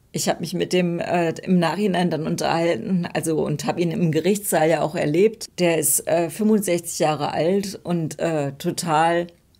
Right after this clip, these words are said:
ja, agil und so ein richtiger, so ein richtiger Typ. Also ich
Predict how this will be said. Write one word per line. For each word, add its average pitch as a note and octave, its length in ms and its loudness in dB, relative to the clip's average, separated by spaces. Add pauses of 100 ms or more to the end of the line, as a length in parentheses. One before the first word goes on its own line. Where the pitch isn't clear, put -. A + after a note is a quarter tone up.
(280)
ja, G#3+ 200 -10 (540)
agil F3 680 2
und C#3 680 -4 (320)
so D3+ 100 -6
ein G3+ 40 4
richtiger, G#3 560 2 (120)
so - 140 -2
ein G#3+ 80 4
richtiger G3 380 -2
Typ. - 500 -2
Also - 160 -4
ich - 380 -8